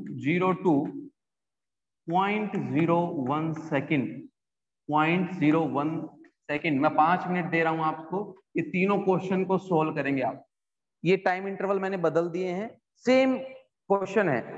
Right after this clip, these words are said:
Question की जो स्टेटमेंट है वो same है, x is equal to t square plus c plus one, और उसके लिए तीन time इंटरवल अब मैंने दे दिए हैं।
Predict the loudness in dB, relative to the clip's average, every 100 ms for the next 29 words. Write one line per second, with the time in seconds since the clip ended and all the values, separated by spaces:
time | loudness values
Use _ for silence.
0 | 0 0 2 -2 0 0 2 0 0 -4
1 | 0 0 2 2 4 2 0 -4 -4 0
2 | 0 0 0 0 2 0 0 0 0 0
3 | -2 2 0 2 -2 -2 -8 -16 -6 -2
4 | 0 2 2 2 -2 2 4 4 2 0
5 | -4 -4 -2 -2 0 0 2 2 4 4
6 | 2 0 -4